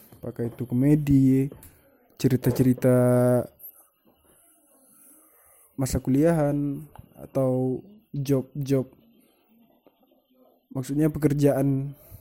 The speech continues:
yang kita lalui sekarang gitu. Mungkin itu aja sih bagi gua. Oke, sekian. Terima kasih. Mungkin itu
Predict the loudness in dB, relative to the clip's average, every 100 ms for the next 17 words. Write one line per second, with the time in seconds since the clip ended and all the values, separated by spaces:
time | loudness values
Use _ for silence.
0 | _ -4 -2 -2 -2 0 0 -2 -4 -4
1 | -4 -4 -8 -12 -20 _ -12 -4 -2 -2
2 | -6 -6 -10 -14 -20 -20 _ _ _ _
3 | _ -14 -12 -12 -16 -20 _ _ _ _
4 | _ _ _ _ _ 2 4 4 0 0
5 | 2 2 -4 -10 -6 -2 0 -2 -4 -6
6 | -4 -4 -2 -2 -4 -6 -4 -2 0 -2
7 | -4